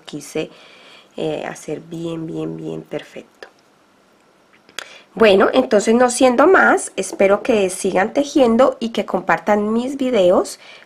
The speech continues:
para que llegue a más personas. Les mando un fuerte abrazo y se animen a tejer. Vamos a empezar con la primera parte del caballito, que sería la cabeza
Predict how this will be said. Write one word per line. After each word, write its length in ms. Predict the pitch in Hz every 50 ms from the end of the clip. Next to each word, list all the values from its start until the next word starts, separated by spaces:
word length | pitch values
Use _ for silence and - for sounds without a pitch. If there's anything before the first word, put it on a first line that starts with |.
| _
para 240 | - 175 180 175 175
que 260 | - - 175 170 165
llegue 280 | 170 175 170 170 175 175
a 40 | 180
más 240 | 175 156 143 -
personas. 720 | - - 143 - - - - 131 - - - - - - _ -
Les 160 | - 175 175
mando 340 | 185 175 170 170 180 185 - -
un 160 | - 240 240
fuerte 340 | 240 - 226 220 220 226 -
abrazo 580 | 247 277 285 254 220 208 208 - - 254 269 - _ _
y 260 | - 214 220 226 233
se 220 | 226 - - 220 208
animen 480 | 208 202 196 190 185 185 190 196 - -
a 200 | - 185 180 180
tejer. 340 | - 170 160 - - _ - _ _ _ _ _ _ _ _ _ _ _ _ _ _ _ _ -
Vamos 360 | 180 185 190 202 226 226 -
a 40 | 262
empezar 640 | 262 269 - 285 285 285 - - 165 165 - - _
con 160 | - - 185 185
la 140 | 185 175
primera 480 | 175 - - 185 185 185 180 208 233 233
parte 400 | - - 269 269 269 - - 262
del 180 | 220 180 165 -
caballito, 680 | - - 175 180 208 226 226 233 214 - - 254 254
que 100 | - -
sería 380 | 185 - - 160 156 156 160 -
la 240 | 180 185 196 226 226
cabeza 640 | - - 233 240 226 190 180 165 - - - - 269